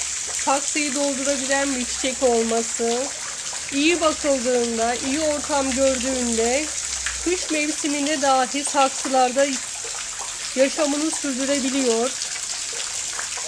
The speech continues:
Yeterli güneş aldığı zaman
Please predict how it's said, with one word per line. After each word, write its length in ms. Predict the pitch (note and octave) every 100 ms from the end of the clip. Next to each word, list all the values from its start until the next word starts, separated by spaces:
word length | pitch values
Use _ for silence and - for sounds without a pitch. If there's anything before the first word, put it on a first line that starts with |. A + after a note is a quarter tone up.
| - - - - - - - - - - - -
Yeterli 520 | C4+ - D#4+ D4+ D4+
güneş 380 | C4 C#4 D4 C#4+
aldığı 520 | D4 C4+ C4 D4 D#4+
zaman 500 | C4+ C4 B3 C4 D#4